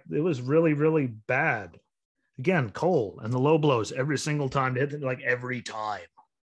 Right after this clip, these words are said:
They don't need to do it every time. It gets really, really, really, really, really old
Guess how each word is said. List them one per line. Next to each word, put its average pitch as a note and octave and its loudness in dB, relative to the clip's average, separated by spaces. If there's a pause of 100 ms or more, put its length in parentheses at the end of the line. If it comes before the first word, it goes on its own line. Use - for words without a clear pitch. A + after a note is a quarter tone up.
(720)
They C#3+ -2
don't F3 0
need F#3 0
to C#3+ -4
do A#2 -2
it G#2 -4
every G2 -8
time. F2+ -10 (260)
It C#3 -14
gets F#3+ 0
really, D#3 2
really, C#3 0 (120)
really, A#2 -8
really, A2 -12 (120)
really D#3 -2
old D3+ 4